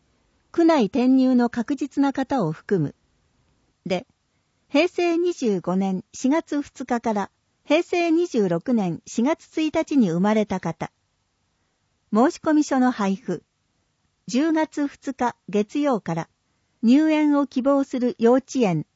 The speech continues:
午後二時から四時、または幼稚園係、区役所六階二番、午前九時から午後五時で配布。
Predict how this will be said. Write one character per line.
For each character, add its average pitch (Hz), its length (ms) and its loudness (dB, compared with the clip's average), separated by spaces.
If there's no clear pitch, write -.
午 294 160 2
後 254 120 4
二 233 140 4
時 262 160 -4
か 165 120 -4
ら 156 100 -2
四 180 180 -4
時、 - 180 -16
ま 226 120 0
た 294 160 0
は 220 140 -2
幼 226 140 4
稚 - 180 -4
園 277 260 4
係、 208 400 -2
区 269 100 0
役 311 200 0
所 - 320 -6
六 196 220 -2
階 247 320 0
二 247 160 4
番、 170 320 -4
午 311 180 -2
前 247 220 2
九 269 160 -4
時 262 140 -4
か 175 120 -4
ら 156 180 -4
午 269 140 0
後 214 180 0
五 208 160 -2
時 - 220 -10
で 202 220 -4
配 190 300 -2
布。 - 280 -10